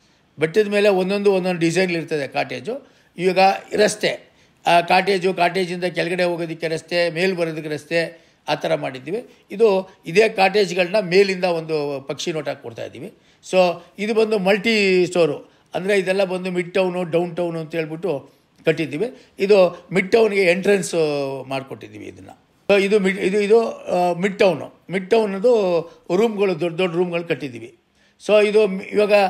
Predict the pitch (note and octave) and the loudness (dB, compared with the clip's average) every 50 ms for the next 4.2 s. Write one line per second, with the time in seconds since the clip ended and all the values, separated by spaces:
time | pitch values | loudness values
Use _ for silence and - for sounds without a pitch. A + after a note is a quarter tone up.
0 | - - - _ - D#3+ F#3+ F#3 - A3+ G#3+ G#3 G3+ G#3 F#3+ G#3+ A#3+ B3+ B3 A#3 | -2 -8 -18 _ -4 -2 -2 0 2 2 2 2 0 -2 2 4 4 6 6 4
1 | A#3 A3+ A3+ G#3+ A#3 G#3+ G3+ F#3 F#3+ D#3+ - F3 D3+ - F#3 F3 E3 D#3 D#3 D3 | 2 2 2 2 2 2 2 0 -6 -6 -8 -12 -10 -8 -10 -8 -8 -6 -6 -6
2 | D3 D#3 D#3 D3+ D#3 D3 D3 D#3+ - _ _ _ _ _ - C#3 C#3+ D3 D#3 D#3 | -6 -6 -6 -6 -6 -6 -6 -10 -14 _ _ _ _ _ -8 -6 -6 -4 -4 -4
3 | F3 F3+ F3+ D#3+ C3+ B2+ A#2 - - - D3+ E3 F3 E3+ E3+ E3+ F3+ E3+ D#3+ D#3+ | -2 2 2 2 2 0 -4 -14 -12 -10 -6 -4 -4 -4 -2 -2 -2 -2 -2 -2
4 | - - - | -4 -12 -20